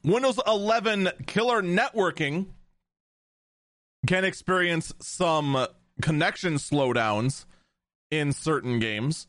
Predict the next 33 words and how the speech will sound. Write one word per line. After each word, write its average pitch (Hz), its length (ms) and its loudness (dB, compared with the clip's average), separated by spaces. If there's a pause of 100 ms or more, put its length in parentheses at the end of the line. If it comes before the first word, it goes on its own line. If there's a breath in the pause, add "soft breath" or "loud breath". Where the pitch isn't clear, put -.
(760)
Killer 226 340 2
networking, 147 540 0
for 135 100 0
those 135 220 0
who 139 140 2
don't 123 320 -2
know, 123 440 2
is, 117 760 0 (440)
who 359 220 2
owns 113 240 -2
Killer 101 280 0
Networking? 98 540 -2
I'm 120 160 -4
actually 160 200 0
now 127 160 0
not 107 200 -2
sure 120 200 -2
off 98 100 -4
the 113 60 -4
top 95 80 0
of 95 40 -4
my 95 100 0
head, 95 280 0 (380 soft breath)
but 175 200 2
basically 196 440 0
they 170 280 0
are 156 360 2
like, 131 360 -2 (1900)
oh, 294 120 2
it's - 160 -2
Intel 254 560 0
owns 160 220 0
Kill-, 170 240 0